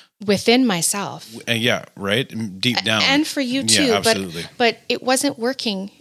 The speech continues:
Speaker 1: with the methods I was trying.
Speaker 2: Yeah.
Speaker 1: And so I was at the end of my rope, and finally at that moment was the moment where I was in a position where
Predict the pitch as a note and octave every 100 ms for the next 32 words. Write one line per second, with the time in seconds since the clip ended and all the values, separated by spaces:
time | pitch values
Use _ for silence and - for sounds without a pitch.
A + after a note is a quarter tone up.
0 | - G#3+ - G3+ G3 G#3 G3 F3+ F3 -
1 | - E3 D3 B2 - F2+ D3+ - _ -
2 | - G3+ - G3+ F#3 F3+ F3+ - - G3
3 | F#3 - G#3 G3+ G3+ B3 C#4+ C#4 A3 G3+
4 | G#3 - - _ - - G3+ F#3 F3+ F3+
5 | - - F#3+ G3 G3 F#3 F#3 F#3 F3+ F3
6 | F3 - - - - F#3 F3+ F3 F#3 F3
7 | E3+ - F3 D#3+ E3+ E3+ E3+ E3 - _
8 | _ _ _ _ _ _ - G3+ G3 F#3+
9 | F#3 G#3 - A3 G#3 F3+ F3 -